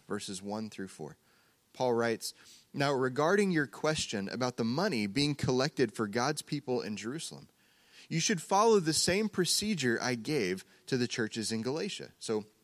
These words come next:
we see that Paul has given this instruction before. It's not meant for just one church. He says, "On the first day of each week, you should each put aside a portion of the money you've earned.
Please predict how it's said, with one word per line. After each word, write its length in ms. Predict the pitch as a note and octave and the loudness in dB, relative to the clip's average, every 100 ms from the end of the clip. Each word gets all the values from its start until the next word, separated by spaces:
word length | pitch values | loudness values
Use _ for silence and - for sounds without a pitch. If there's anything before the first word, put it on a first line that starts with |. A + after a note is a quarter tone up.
| _ _ _ _ - | _ _ _ _ -6
we 100 | A2+ | -4
see 200 | - B2+ | -4 -4
that 160 | - | -6
Paul 220 | - A2+ | -4 -2
has 140 | A#2 G2 | -2 -4
given 360 | F#2+ G2 G2+ - - - _ | -6 -6 -8 -12 -20 -20 _
this 260 | - F#2+ - | -6 -4 -4
instruction 720 | - F#2+ - F#2+ - A2 G2+ | -6 -10 -6 -6 -6 -6 -6
before. 380 | G2+ - - E3 | -8 -10 -8 -8
It's 180 | D#2 - | -8 -8
not 180 | G2 - | -8 -8
meant 200 | G2+ - | -12 -10
for 100 | G#2 | -8
just 220 | A2+ - | -8 -6
one 180 | B2 B2 | -6 -6
church. 320 | F#3 - - - - | -8 -10 -12 -20 -12
He 120 | - C3+ | -4 0
says, 340 | D#3+ C#3+ B2+ - - | 4 2 2 -6 -4
"On 140 | C#3+ D3+ | 0 0
the 80 | |
first 380 | C#3 F#3 G3 G#3 | 0 2 2 2
day 140 | F3+ E3 | 2 2
of 100 | D3 | 0
each 200 | F#3 - | -4 -4
week, 280 | G2 A#2 - - | -4 -6 -12 -10
you 80 | D3 | -4
should 180 | C#3+ D3+ | -2 0
each 240 | E3+ - | -2 -4
put 200 | - F3 | -4 0
aside 400 | G#3 - A#2 A#2+ | 2 0 0 -2
a 60 | A#2+ | -2
portion 480 | - D3+ D#3 F3+ F3+ | -4 -4 -2 -2 -4
of 80 | F3 | -2
the 60 | |
money 260 | D#3+ G#2 G#2+ | -2 -2 -2
you've 240 | F#2+ G2 | -4 -6
earned. 300 | A#2+ D2 A#1+ | -8 -10 -14